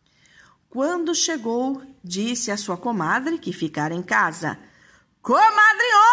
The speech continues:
onça, "Trago comida para dois dias. Venha ver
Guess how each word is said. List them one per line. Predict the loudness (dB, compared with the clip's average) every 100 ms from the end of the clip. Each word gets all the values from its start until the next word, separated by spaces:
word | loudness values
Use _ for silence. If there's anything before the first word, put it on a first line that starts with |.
| 4
onça, | 2 0 0 -4 -16 _ 0
"Trago | 4 4 4 0 0
comida | 0 2 0 2 2 4
para | 4 4 2
dois | 2 4 6 6 2 -4 -4
dias. | -2 -2 0 0 0 -2 -6 -10 -4
Venha | -4 2 0
ver | 2 0 2 0 -2